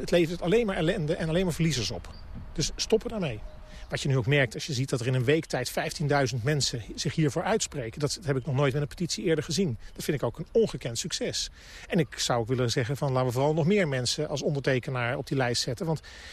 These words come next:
eh, je, je laat daarmee eigenlijk aan een partij als Marktplaats ook zien dat dit gewoon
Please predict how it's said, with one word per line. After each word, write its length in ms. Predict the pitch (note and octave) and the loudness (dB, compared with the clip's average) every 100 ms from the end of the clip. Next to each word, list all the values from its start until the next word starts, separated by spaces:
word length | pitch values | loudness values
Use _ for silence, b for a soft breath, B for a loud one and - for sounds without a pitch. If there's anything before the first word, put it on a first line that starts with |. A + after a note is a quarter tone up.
| B - | B -6
eh, 280 | C#3 C3 F#3+ | 0 0 0
je, 120 | E3+ | -2
je 220 | - D3 D3+ | 0 2 4
laat 260 | F#3+ F#3+ | 4 2
daarmee 380 | D3 C3 C3+ C3+ | 0 2 2 2
eigenlijk 420 | D#3 C#3+ - C3+ - | 2 -2 -2 -8 -6
aan 160 | C#3+ | -4
een 120 | C3 - | -4 -4
partij 460 | - C3+ D#3+ C#3+ D3+ | -6 -2 2 2 0
als 120 | C3+ | -2
Marktplaats 480 | D#3 C3+ C#3 A#2 - | 0 0 -2 -6 -6
ook 160 | D3 | -4
zien 180 | - C3+ | -4 -2
dat 140 | D3+ | -2
dit 140 | G3 - | -2 -4
gewoon 360 | D#3 C#3+ C3+ | 0 0 0